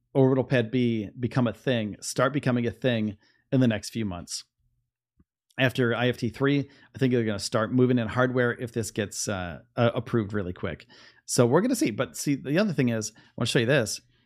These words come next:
Uh, published date, expiration date, January, February, March twenty twenty or twenty-five of twenty twenty-four, January, February, March. So next month, about a month actually from today, we're gonna see, uh, the expiration date of this. So,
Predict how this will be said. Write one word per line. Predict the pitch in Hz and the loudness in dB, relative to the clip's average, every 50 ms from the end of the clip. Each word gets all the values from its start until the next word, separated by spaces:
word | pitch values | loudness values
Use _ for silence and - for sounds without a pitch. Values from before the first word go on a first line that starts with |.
| _ _ _ _ _ - | _ _ _ _ _ 6
Uh, | 135 127 123 120 117 - - _ _ - | 6 8 8 8 4 2 -2 _ _ 2
published | - 185 185 180 - - | 4 4 4 4 2 2
date, | - 135 135 120 - _ _ _ _ _ - | 2 2 2 2 -2 _ _ _ _ _ -2
expiration | - - - - 120 117 139 156 143 143 113 | -2 -2 -2 0 2 2 2 4 2 2 0
date, | 92 73 - - _ _ - | 0 -2 -8 -12 _ _ 0
January, | - 123 123 | 0 0 2
February, | 117 - 135 123 117 | 2 2 2 4 4
March | 113 110 110 117 143 151 - - - - - - _ _ _ _ _ _ _ | 4 6 6 6 4 4 2 -2 -8 -10 -10 -10 _ _ _ _ _ _ _
twenty | - - 131 120 110 | -2 2 2 2 2
twenty | 101 - - - 117 107 98 - - | 2 -2 -6 -4 -4 -4 -4 -6 -4
or | 127 123 113 | -4 -4 -4
twenty-five | - - - 139 120 - - 139 120 117 117 107 - - - - - _ _ _ - | -4 -2 -2 -2 0 0 0 0 0 0 -2 -4 -8 -12 -20 -20 -20 _ _ _ -6
of | 120 - | -6 -4
twenty | - - 131 131 127 117 | -4 0 2 2 2 2
twenty-four, | - - 120 113 104 95 - - 123 107 85 78 78 - | 0 0 0 0 0 -2 -4 -4 -4 -4 -4 -4 -8 -8
January, | - 123 117 - | -6 -4 -4 -2
February, | - 120 104 107 98 98 | -2 -2 -2 -2 -4 -2
March. | 101 107 113 107 - - | -2 -2 -2 -4 -4 -6
So | - 127 | -2 0
next | 120 123 139 175 208 208 - - - - _ _ _ _ _ _ _ _ - | 2 4 4 4 2 0 -2 -10 -12 -16 _ _ _ _ _ _ _ _ -2
month, | 107 117 160 190 151 120 117 - _ _ - | 2 2 4 4 2 0 -4 -10 _ _ -6
about | 123 117 147 143 135 | -2 2 2 4 4
a | 123 | 4
month | 120 117 123 196 269 220 - - - | 4 4 4 2 2 0 -2 -8 -6
actually | - 143 151 - - 160 135 120 | -2 -2 -2 -2 0 -2 -2 -2
from | - - - 127 120 113 | -2 -2 -2 -2 -2 -2
today, | - 127 117 147 196 208 135 110 110 - _ _ _ _ _ _ _ _ _ | -2 -2 2 2 4 4 2 0 -4 -10 _ _ _ _ _ _ _ _ _
we're | - 113 120 120 | 0 0 2 2
gonna | 135 127 120 | 2 2 0
see, | - - - 131 120 110 107 107 101 - - _ - | -2 -2 -2 -2 0 0 -2 -4 -6 -8 -12 _ -10
uh, | 123 110 107 104 104 | -6 -4 -4 -4 -4
the | 95 113 107 | -4 -6 -6
expiration | - - - 107 107 107 - 110 | -6 -6 -4 -4 -4 -2 -2 -2
date | 104 98 95 | -2 0 -2
of | 95 95 | -2 -4
this. | 98 92 - | -4 -4 -4
So, | - - 113 107 101 | -4 -2 -2 -2 -4